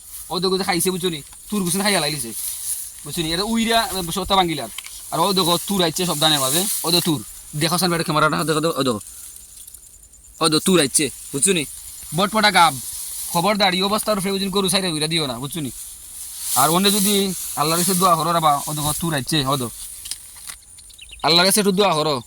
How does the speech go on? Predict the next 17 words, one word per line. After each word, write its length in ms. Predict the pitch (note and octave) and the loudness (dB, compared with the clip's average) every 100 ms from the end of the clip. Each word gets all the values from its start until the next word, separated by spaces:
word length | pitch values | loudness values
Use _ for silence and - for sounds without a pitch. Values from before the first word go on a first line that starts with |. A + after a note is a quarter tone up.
| - | -8
বুঝছো 160 | C#3 E3+ | -2 0
নি? 120 | D#3+ - - - | 0 -2 -14 -10
যাতে 140 | C#3+ E3 | -2 0
একটু 160 | F#3 | 2
বৃষ্টি 400 | E3 F#3 - G3+ | 4 4 4 4
দিতা। 320 | E3+ C#3 A2+ - | 2 2 0 0
ও 100 | D#3+ | -4
তো 80 | F3+ | 2
মাঝে 260 | E3+ E3+ | 4 4
মাঝে 200 | G3 F#3+ | 2 0
ও 60 | G3+ | -2
দেখো 200 | F3 E3 | -2 -2
পাতা 260 | F3 F3 F3 | 0 2 2
এখন 140 | F#3 | 4
লাল 200 | F3 E3+ | 4 4
হয়ে 100 | E3 | 2
গেছে। 240 | C3+ A2 | -2 -6